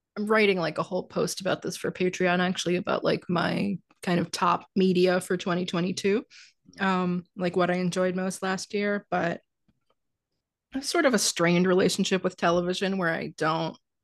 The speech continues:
Speaker 1: watch a whole lot of T V because I watched so much television growing up, but I am,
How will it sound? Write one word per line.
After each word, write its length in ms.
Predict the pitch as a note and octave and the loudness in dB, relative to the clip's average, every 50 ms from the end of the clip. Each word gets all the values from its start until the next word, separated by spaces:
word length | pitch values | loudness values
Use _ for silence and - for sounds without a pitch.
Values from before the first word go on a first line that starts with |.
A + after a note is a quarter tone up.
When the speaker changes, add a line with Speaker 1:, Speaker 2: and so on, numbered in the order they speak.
| _ _ _ _ _ _ _ _ - | _ _ _ _ _ _ _ _ -10
Speaker 1:
watch 480 | F3 F3+ F3 F3 F3+ F3+ - - - - | -4 -2 0 0 0 -2 -4 -6 -4 -4
a 80 | F#3+ | -4
whole 300 | F#3+ - G3 F#3 F#3 F#3 | -2 0 0 0 2 2
lot 220 | F3 F3+ F3 E3+ E3+ | 2 2 0 0 0
of 160 | F3 F3 F#3 - - - - _ _ _ _ _ _ _ _ _ _ _ _ _ _ _ _ _ _ _ _ _ _ _ _ _ _ _ _ - | -2 -6 -6 -8 -10 -12 -14 _ _ _ _ _ _ _ _ _ _ _ _ _ _ _ _ _ _ _ _ _ _ _ _ _ _ _ _ -6
T 200 | - G#3+ F#3+ F3+ | -2 2 2 2
V 280 | F3 F#3 F3 F3 F3+ F3+ | 4 4 4 4 4 2
because 360 | F#3+ - - - F#3 E3+ E3 | 0 -2 -4 -2 -4 -2 0
I 80 | D3 D3+ | 0 0
watched 420 | D#3 C3+ - - - - - - | 2 2 0 0 0 -4 -4 -2
so 340 | - - - - - F2 F2 | -2 -2 -2 -2 -2 -2 -2
much 260 | - - G2+ - - | -2 -4 -4 -4 -4
television 440 | - F3+ F3 - - F#3+ F#3+ G3+ G3 | -2 -2 -2 -2 -2 -4 -4 -4 -4
growing 280 | F#3+ G3+ G3 F#3+ F#3+ G3+ | -2 -2 -2 0 0 -2
up, 140 | G3+ G#3 - _ - | -4 -4 -6 _ -2
but 280 | - F3+ F3+ E3+ - - - | 2 2 2 2 2 0 0
I 140 | F#3 F#3 | 0 2
am, 520 | F#3 F3+ F3+ F3+ F3 F3 F3 E3+ D#3+ - | 2 2 0 0 0 -2 -2 -4 -4 -6